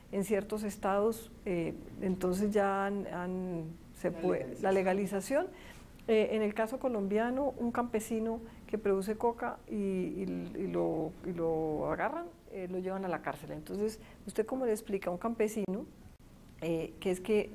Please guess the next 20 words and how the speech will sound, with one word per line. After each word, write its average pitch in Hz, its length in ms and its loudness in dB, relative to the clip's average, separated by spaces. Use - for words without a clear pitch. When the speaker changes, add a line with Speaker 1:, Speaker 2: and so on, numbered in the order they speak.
Speaker 1:
mientras 185 420 2
una 196 180 2
cosa 220 200 0
es 220 60 4
legal 214 280 6
allá, 226 380 4
eh, 170 300 -4
la 180 120 2
producción 180 400 -2
entonces 190 400 -2
es - 40 -6
ilegal? 175 360 0
Entonces, 359 460 -2
cada 247 240 2
cual 302 280 2
tiene 269 280 0
que 262 140 0
ir 214 180 4
tomando 233 460 2
como 196 300 0